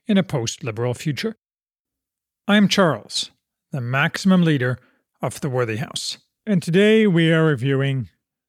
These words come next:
The Fiery Angel, Art, Culture, Sex, Politics, and the Struggle for the Soul of the West by Michael Walsh.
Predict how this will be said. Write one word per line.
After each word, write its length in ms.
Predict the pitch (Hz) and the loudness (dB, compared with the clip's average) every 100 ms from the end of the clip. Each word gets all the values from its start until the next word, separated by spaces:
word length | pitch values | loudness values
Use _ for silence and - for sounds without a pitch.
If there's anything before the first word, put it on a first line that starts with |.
| - | -16
The 80 | 139 | -16
Fiery 760 | - - 143 160 180 185 196 | -16 -6 0 2 4 4 2
Angel, 520 | 165 139 123 - 62 _ _ _ _ - | -2 -4 -6 -10 -16 _ _ _ _ -4
Art, 360 | 208 226 - - _ _ _ | 2 2 0 -8 _ _ _
Culture, 560 | - 170 156 196 170 127 _ _ | -4 -2 -2 -2 -2 -4 _ _
Sex, 640 | - - 208 190 - - - _ _ _ | -18 -4 -2 -2 -4 -14 -16 _ _ _
Politics, 720 | - 185 175 - 180 - - - _ _ _ _ _ | -4 0 0 0 -4 -4 -12 -16 _ _ _ _ _
and 120 | - 117 | -12 -10
the 60 | |
Struggle 680 | 107 - - 208 196 202 196 | -10 -10 -6 0 2 2 2
for 160 | - | -2
the 120 | 139 123 | -8 -8
Soul 480 | - 165 156 160 - | -6 -2 0 -2 -4
of 160 | 165 | -10
the 80 | 170 | -10
West 540 | 123 98 - - - _ _ _ _ _ _ _ | -10 -12 -14 -18 -20 _ _ _ _ _ _ _
by 160 | 165 120 | -8 -6
Michael 580 | 123 151 160 175 160 | -2 -2 0 -2 -2
Walsh. 520 | 131 131 110 - - | -2 -4 -6 -10 -16